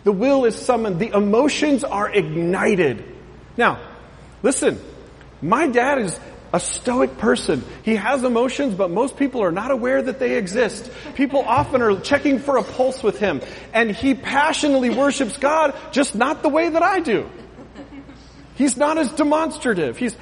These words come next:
I mean, he is somewhat when he preaches, but besides that, pretty much no. He's like, mm. His emotions still get ignited in the presence of God. They're just not the same as mine.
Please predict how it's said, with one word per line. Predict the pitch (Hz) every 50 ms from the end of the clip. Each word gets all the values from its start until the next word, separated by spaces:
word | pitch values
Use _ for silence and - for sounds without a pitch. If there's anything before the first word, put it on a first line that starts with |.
| -
I | -
mean, | 247 269 247
he | 254 262
is | 262 269 233 202 - - - - -
somewhat | - - 240 214 208 208 185
when | 185 185
he | 175
preaches, | - - - 247 226 - - 147 131
but | 139 185 180 -
besides | 214 196 - 262 285 294 285 208
that, | - 247 - - -
pretty | - 359 339
much | 349 330 - -
no. | 285 277 285 277 269 220 135 104 104 - - - - - - - - - - - - -
He's | 208 196 - -
like, | 190 185 - -
mm. | - 175 180 190 190 190 190 190 175 170 185 185 170 156 165 - - - - - 285 277 - 302 277 - - - - - - - - - - - - - - - - - - - - - - - - - -
His | - 247 285 247 233
emotions | 277 254 233 202 262 302 359 330 - - 269 240 202 -
still | - - - - 285 277 240
get | 190 254 247 226
ignited | 220 196 190 208 226 254 277 349 330 330 285
in | 262 247
the | 233 208
presence | - - 240 220 190 208 202 - 233
of | 214 185
God. | - 220 214 240 247 202
They're | 220 233 214
just | - 262 240 - -
not | 214 220 220 240 226 -
the | 262 208
same | - - 233 214 208 214 208
as | 196 175 185
mine. | 202 208 208 208 202 165 127 110